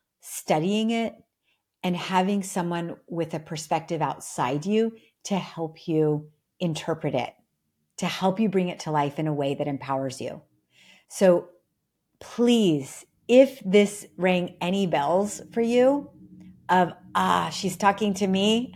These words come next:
<laughs> or, "She's talking to someone in my life," please, please, please go to my website, to be authentic dot co. That's C O.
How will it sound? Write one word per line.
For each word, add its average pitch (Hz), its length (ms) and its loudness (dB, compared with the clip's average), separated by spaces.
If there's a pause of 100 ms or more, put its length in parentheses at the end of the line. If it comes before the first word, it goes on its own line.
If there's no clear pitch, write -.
(100)
<laughs> - 140 -20
or, 247 120 6
"She's 247 240 0
talking 226 400 2
to 220 140 -6
someone 208 340 2
in 190 140 0
my 165 140 -2
life," 170 680 -4 (840)
please, 262 380 2
please, 208 320 -4
please 175 680 -2 (640)
go 202 200 6
to 180 640 2
my 170 180 -2
website, 202 640 -2 (420)
to 202 140 2
be 175 180 0
authentic 175 720 -4 (240)
dot - 320 -2
co. 196 720 0 (720)
That's 156 400 -2
C - 440 -4
O. 180 460 0